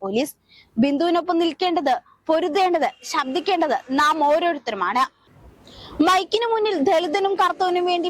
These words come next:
പ്രസംഗിച്ച് പരാതിയായിട്ട് വന്നാൽ കോടതിയിൽ പോയി കൊള്ളാൻ പറയുന്ന ഇരട്ടത്താപ്പുള്ള കള്ളപ്പാർട്ടിക്കാരെ പോലെയല്ല, മനസ്സിൽ മനുഷ്യത്വമുള്ള ഓരോ ജീവനും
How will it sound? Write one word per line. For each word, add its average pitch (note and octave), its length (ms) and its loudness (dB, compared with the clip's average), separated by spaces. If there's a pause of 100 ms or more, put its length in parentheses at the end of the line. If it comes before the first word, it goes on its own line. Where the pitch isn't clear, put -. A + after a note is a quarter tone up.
പ്രസംഗിച്ച് E4+ 560 -2
പരാതിയായിട്ട് E4+ 800 0
വന്നാൽ E4+ 260 2 (140)
കോടതിയിൽ D#4+ 260 2
പോയി F#4 200 -2
കൊള്ളാൻ F4 320 2
പറയുന്ന E4+ 300 0 (160)
ഇരട്ടത്താപ്പുള്ള E4+ 680 -2 (160)
കള്ളപ്പാർട്ടിക്കാരെ E4 880 0 (100)
പോലെയല്ല, C#4 420 0 (540)
മനസ്സിൽ C#4+ 380 0 (140)
മനുഷ്യത്വമുള്ള E4+ 680 0 (220)
ഓരോ E4+ 240 0 (120)
ജീവനും E4 340 0